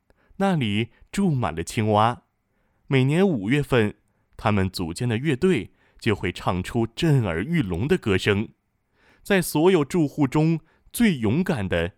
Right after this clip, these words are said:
要数黄蜂了，他竟然不经允许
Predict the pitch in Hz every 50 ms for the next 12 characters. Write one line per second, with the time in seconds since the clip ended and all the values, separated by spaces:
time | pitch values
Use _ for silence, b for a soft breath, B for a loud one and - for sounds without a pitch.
0 | _ _ _ _ - 107 104 101 98 - - 98 92 87 - - - 92 85 98
1 | 147 175 - 139 110 95 90 87 85 - _ _ _ _ _ _ _ _ _ _
2 | _ _ _ - - 123 120 - - 131 120 107 95 95 107 123 123 b b b
3 | b b - 202 185 - 196 190 180 131 104 107 147 202 208 - - 110 95 92
4 | 90 98 -